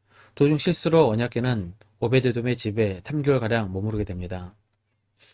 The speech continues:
다윗은 율법대로 언약궤를 제사장의 어깨에 메고 예루살렘의 다윗성으로 옮기게 합니다. 팔 절입니다. "여호와여, 일어나사 주의 권능의 궤와 함께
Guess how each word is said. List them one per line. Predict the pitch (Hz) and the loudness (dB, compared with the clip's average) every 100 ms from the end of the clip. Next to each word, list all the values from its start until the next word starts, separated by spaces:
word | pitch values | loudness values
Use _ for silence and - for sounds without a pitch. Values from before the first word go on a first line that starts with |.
| _ | _
다윗은 | - 131 147 | 2 4 4
율법대로 | 123 117 139 131 123 117 | 2 4 0 2 4 4
언약궤를 | 101 113 117 113 120 95 - | 2 -2 -2 0 0 -2 -4
제사장의 | 123 127 117 120 120 | -4 -2 -2 0 0
어깨에 | 95 - 110 | -2 -4 -4
메고 | 101 101 101 98 - _ _ _ - | -2 -4 -4 -10 -12 _ _ _ -2
예루살렘의 | 123 123 123 120 120 | 0 2 0 2 0
다윗성으로 | 107 110 - 101 104 107 117 | 0 -4 -2 -4 0 -2 -2
옮기게 | 101 104 110 120 | -6 -6 -4 -4
합니다. | 101 92 95 90 _ _ _ _ _ _ _ _ | -6 -8 -10 -14 _ _ _ _ _ _ _ _
팔 | - | -6
절입니다. | 139 131 107 95 92 - _ _ _ _ - | -2 -2 -2 -8 -10 -14 _ _ _ _ 0
"여호와여, | 127 131 131 135 | 4 6 6 4
일어나사 | 113 120 113 - 104 92 - - | 2 0 -2 -2 -4 -6 -12 -8
주의 | 117 123 | 0 0
권능의 | 120 113 117 123 127 | 0 -2 -2 0 -2
궤와 | - 107 113 | 0 -2 -2
함께 | 104 98 - 104 | -4 -6 -2 -2